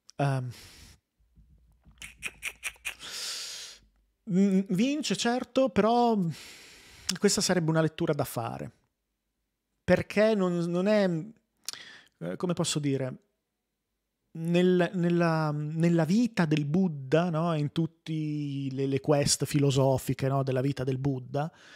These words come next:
eh, ci sono elementi che sono fondamentali in, in Orie-, non, non è, non è una roba, il Giappone, non è una roba, l'India, no, è una roba che riesce a vedere le radici del pensiero e della cultura orientale di, di tutti quei paesi, no? Che ne sono stati influenzati.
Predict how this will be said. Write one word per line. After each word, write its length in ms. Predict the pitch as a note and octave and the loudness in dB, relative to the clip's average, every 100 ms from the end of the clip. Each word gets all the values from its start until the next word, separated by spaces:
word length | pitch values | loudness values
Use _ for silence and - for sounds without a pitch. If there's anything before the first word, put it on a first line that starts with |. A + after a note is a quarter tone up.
| - - - - _ _ _ | -20 -20 -20 -20 _ _ _
eh, 440 | - - - - | -16 -14 -12 -10
ci 180 | - - | -4 -2
sono 440 | E3 - A3 E3 E3 | 0 6 6 8 8
elementi 540 | F#3+ G#3+ A3 A#3 A#3+ | 8 8 6 4 2
che 100 | F3 | 2
sono 200 | - F#3+ | 2 2
fondamentali 760 | D#3+ E3+ F3+ F3+ F3+ G3+ G#3 G#3 | 2 2 2 2 2 4 4 4
in, 100 | F3 | 2
in 200 | E3 E3 | 2 4
Orie-, 200 | D#3+ F#3 | 4 2
non, 160 | E3 | 2
non 100 | D#3+ | 2
è, 60 | F3+ | 2
non 120 | E3+ | 2
è 40 | |
una 120 | E3 D3 | -2 -2
roba, 160 | C#3 | -2
il 120 | C3+ C3 | -2 -2
Giappone, 600 | B2+ - C3+ B2+ C3 B2 | -4 -2 -2 0 -2 -4
non 120 | C#3+ | -6
è 40 | |
una 80 | C#3+ | -2
roba, 220 | C3+ C3+ D3 | 0 0 0
l'India, 440 | C#3+ C#3 C3+ C3+ | 2 2 0 -4
no, 80 | F#3+ | -4
è 80 | F3+ | 0
una 100 | F3+ | 2
roba 260 | G#3+ G3+ | 2 0
che 380 | G3+ F#3+ G#3+ - _ _ _ _ - - | 0 -2 -2 -8 _ _ _ _ -18 -10
riesce 360 | D#3 F#3+ - | 0 2 2
a 20 | D#3 | 2
vedere 580 | E3 F3+ D#3 C3+ B2+ - - - - | 4 6 6 4 -2 -6 -20 -20 -2
le 160 | D3+ E3 | 6 8
radici 480 | E3 F3+ G#3 - F#3+ | 8 8 8 6 4
del 220 | E3 C#3+ | 4 4
pensiero 420 | D3 C#3+ - F3+ | 2 2 2 4
e 20 | |
della 100 | D3 | 4
cultura 280 | D#3 D#3 E3+ | 2 2 4
orientale 600 | D#3 D#3+ - E3 G3 F3 | 2 0 0 0 4 4
di, 120 | C3 | 2
di 120 | A#2+ | -2
tutti 280 | B2 A#3 - | -2 0 2
quei 160 | D3 C3 | 2 0
paesi, 460 | C3 C3 C3 A#2+ | 0 -2 -2 -4
no? 200 | A#2+ C#3+ B2 A#2+ A#2+ C3+ | -8 -8 -8 -10 -12 -14
Che 140 | - | -16
ne 100 | A2+ A#2+ | -14 -12
sono 160 | B2+ | -12
stati 220 | A2+ C3 | -8 -8
influenzati. 640 | B2+ B2 A#2+ - F3+ F#3+ - | -6 -6 -6 -2 -2 -2 -10